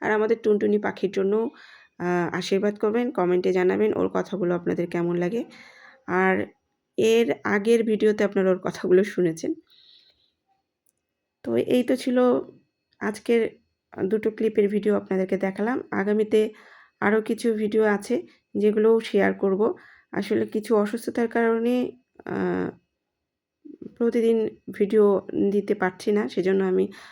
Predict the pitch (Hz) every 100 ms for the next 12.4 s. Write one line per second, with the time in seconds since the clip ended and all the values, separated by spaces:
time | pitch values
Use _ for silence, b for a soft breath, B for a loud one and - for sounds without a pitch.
0 | B - 190 208 220 214 208 196 185 -
1 | - 269 - b b b b b b _
2 | - 196 185 175 - _ _ _ _ _
3 | - _ _ _ _ - 226 202 180 185
4 | 208 214 226 214 208 208 214 214 208 208
5 | - 202 190 185 b b - - 202 208
6 | 208 208 190 196 190 190 208 208 208 185
7 | 190 185 170 175 180 - 294 359 B -
8 | 185 208 202 208 202 - B B - 170
9 | 170 214 208 202 180 - 165 165 143 135
10 | - 208 b b b b b b b _
11 | - 185 185 - 170 190 208 214 214 208
12 | - 196 196